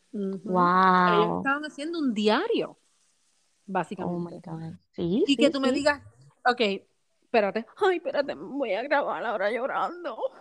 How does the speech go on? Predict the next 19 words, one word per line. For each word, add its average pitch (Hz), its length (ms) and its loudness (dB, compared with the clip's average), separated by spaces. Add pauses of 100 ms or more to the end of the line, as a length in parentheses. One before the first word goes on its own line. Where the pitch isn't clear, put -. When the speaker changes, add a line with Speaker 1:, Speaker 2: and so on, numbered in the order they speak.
(220)
Speaker 1:
Tú 277 120 -2
sabes 311 240 4
lo 359 120 0
que, - 80 -10 (100)
tú 269 80 -12
sabes, 208 240 0
como 240 180 -2
que, - 280 0 (500)
come 320 180 0
on. 151 360 -4
Speaker 2:
<laughs> - 1600 2
Ay, 277 200 10
qué 240 200 8
fuerte. 220 680 6
Oh 254 140 10
my 269 100 8
God. 233 200 10 (200)
Anyway, 302 500 10
los 277 540 8